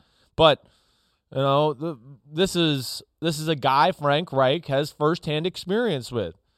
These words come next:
He loved him coming out of the draft. Of course, he was a big part of them drafting him in Philadelphia, and he got to see the makeup of the guy altogether, let alone he got to see the guy do some special things. You know, again,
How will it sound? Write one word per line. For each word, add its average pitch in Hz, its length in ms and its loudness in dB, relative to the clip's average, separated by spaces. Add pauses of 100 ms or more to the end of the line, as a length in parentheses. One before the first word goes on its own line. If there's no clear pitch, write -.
(240)
He 160 140 -2
loved 143 320 4
him 185 120 0
coming 180 260 2
out 190 160 4
of 196 60 -2
the 220 80 2
draft. 196 480 2 (420)
Of 131 100 -4
course, 170 300 0
he 170 100 -2
was 165 120 -4
a 175 60 0
big 175 220 -4
part 185 240 2
of 190 60 -2
them 196 160 0
drafting 185 520 2
him 170 140 -2
in 165 120 -4
Philadelphia, 151 840 2 (380)
and 233 180 0
he 277 80 -2
got 233 220 -2
to 233 80 -6
see 233 200 -4
the 208 120 0
makeup 190 460 0
of 190 80 -2
the 185 60 -2
guy 175 380 6
altogether, 160 800 4
let 247 180 4
alone 208 300 2
he 190 140 -2
got 214 220 0
to 175 100 -6
see 214 240 -6
the 170 140 -2
guy 151 600 4 (480)
do 240 260 0
some 185 260 -4
special 208 520 0
things. 117 720 -4 (160)
You 139 100 -6
know, 131 320 0
again, 127 560 0